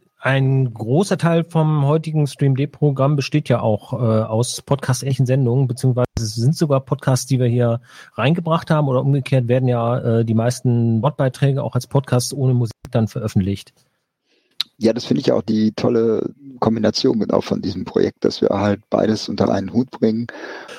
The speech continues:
Speaker 1: Und auch der Radfunk ist ja ein typisches Beispiel dafür, dass wir, äh, uns an Sparten richten können, die gar nicht so klein sind. Es gibt ja nur ziemlich viele Radfahrer in Düsseldorf, die das Programm nach und nach hier auch entdecken.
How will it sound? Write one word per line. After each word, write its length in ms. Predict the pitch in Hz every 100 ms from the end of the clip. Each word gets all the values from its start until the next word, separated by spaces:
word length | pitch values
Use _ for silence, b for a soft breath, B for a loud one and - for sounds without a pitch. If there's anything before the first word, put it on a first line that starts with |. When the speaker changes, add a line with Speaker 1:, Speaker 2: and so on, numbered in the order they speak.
| B
Speaker 1:
Und 260 | 175 156 156
auch 200 | 147 165
der 180 | 147 127
Radfunk 300 | 165 - 170
ist 80 | 139
ja 80 | 143
ein 60 |
typisches 340 | 156 147 143 -
Beispiel 320 | 135 131 131
dafür, 260 | 123 139
dass 160 | 120 -
wir, 340 | 131 123 127 127
äh, 80 | 123
uns 280 | 135 127
an 540 | - 113 117 120 131 151
Sparten 680 | 151 - 131 175 202 190 175
richten 300 | 156 170 -
können, 180 | 175 170
die 60 |
gar 120 | 131 156
nicht 120 | 139
so 80 | -
klein 320 | - 98 160
sind. 160 | 190
Es 100 | 113
gibt 140 | - 127
ja 60 |
nur 180 | 127 120
ziemlich 240 | 131 135 -
viele 240 | 170 147
Radfahrer 380 | 160 - 160 151
in 60 |
Düsseldorf, 440 | 147 - 156 151 -
die 260 | 139 139
das 140 | 131 123
Programm 320 | 139 123 127
nach 160 | 127 123
und 80 |
nach 180 | 120 120
hier 180 | 120 120
auch 120 | 120
entdecken. 460 | 107 117 131 180